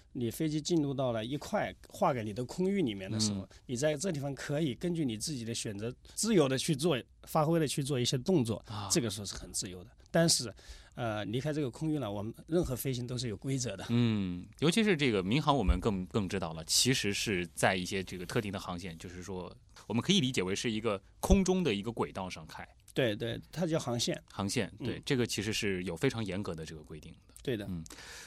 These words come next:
Speaker 2: 呃，飞行员的这个训练，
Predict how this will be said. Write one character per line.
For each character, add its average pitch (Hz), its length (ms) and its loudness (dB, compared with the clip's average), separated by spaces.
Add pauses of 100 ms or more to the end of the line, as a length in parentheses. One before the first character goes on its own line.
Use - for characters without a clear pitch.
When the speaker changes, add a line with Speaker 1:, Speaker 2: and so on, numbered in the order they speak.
(140)
Speaker 2:
呃， 85 460 -2 (200)
飞 226 360 4
行 127 240 0
员 98 220 0
的 113 100 2
这 120 120 -6
个 104 120 -4
训 117 360 2
练， 139 200 0